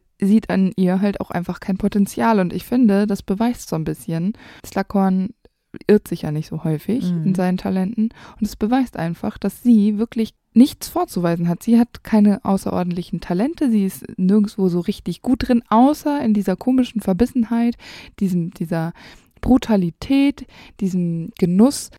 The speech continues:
Speaker 1: an den Schmerzen von anderen Leuten. Und im Prinzip ist sie einfach unausstehlich.
Speaker 2: Ja, absolut.
Speaker 1: Und das schon zu jungen Jahren.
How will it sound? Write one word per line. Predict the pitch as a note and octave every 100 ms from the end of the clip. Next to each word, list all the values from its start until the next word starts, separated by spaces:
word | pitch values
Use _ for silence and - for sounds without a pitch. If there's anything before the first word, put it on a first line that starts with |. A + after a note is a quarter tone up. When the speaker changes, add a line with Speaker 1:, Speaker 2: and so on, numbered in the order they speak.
| _ -
Speaker 1:
an | F#3+
den | E3+
Schmerzen | - F#3+ G3+ G3
von | F3 D#3+
anderen | E3 D#3+
Leuten. | F#3+ C#4 C#4 A#3 A3
Und | F#3 _ -
im | F3
Prinzip | F3 E3 F3+ -
ist | -
sie | G#3+
einfach | E3 F3 F3+ - _ _ _
unausstehlich. | G3 E3+ F3 - A3 F3+ D#3 E3 - -
Speaker 2:
Ja, | F#3+ E3
absolut. | E3 D#3+ - G3+ G3 - _
Speaker 1:
Und | G3 F3
das | E3+ -
schon | - F#3 F#3+ G3+ - _
zu | - G#3
jungen | F3 E3+
Jahren. | G3+ E3 D#3